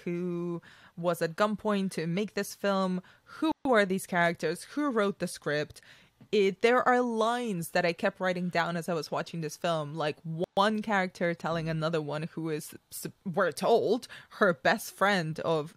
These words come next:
through, has been her best friend for her entire life, that literally says, "You are my B F F," and then they laugh.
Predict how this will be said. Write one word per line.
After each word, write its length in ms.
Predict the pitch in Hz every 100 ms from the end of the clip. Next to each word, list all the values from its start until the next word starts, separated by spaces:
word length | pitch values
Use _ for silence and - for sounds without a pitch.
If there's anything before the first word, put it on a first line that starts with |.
| -
through, 380 | 180 165 156
has 260 | 151 190 196
been 120 | 185
her 100 | 190
best 200 | 180 165 -
friend 180 | 165
for 100 | 165
her 80 | 156
entire 380 | 160 160 202 165
life, 400 | 220 185 147 - - - - - - _ _ _ _ -
that 180 | 226
literally 420 | 233 247 - 240 233
says, 380 | - 202 196 - _ -
"You 260 | 208 226
are 140 | 220 208
my 140 | 202
B 180 | 196 202
F 160 | 190 202
F," 460 | 190 - - - _ -
and 140 | 196 180
then 120 | 175
they 120 | 170
laugh. 540 | 180 160 - - -